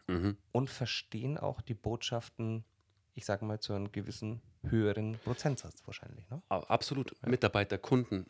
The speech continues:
Speaker 1: wen auch immer du dann ansprechen magst,
Speaker 2: Ja.
Speaker 1: ne? Und die erste Stufe der Verbindung findet für mich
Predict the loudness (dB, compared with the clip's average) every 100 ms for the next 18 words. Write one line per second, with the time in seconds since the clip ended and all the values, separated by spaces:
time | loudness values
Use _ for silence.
0 | -10 -2 4 4 4 -2 0 2 2 2
1 | 2 0 2 0 0 -2 -2 0 2 2
2 | 4 2 2 -6 -20 -18 -20 -2 2 2
3 | 0 -4 0 2 2 0 2 2 0 2
4 | 2 2 2 2 4 0 0 0 2 0
5 | 0 0 -2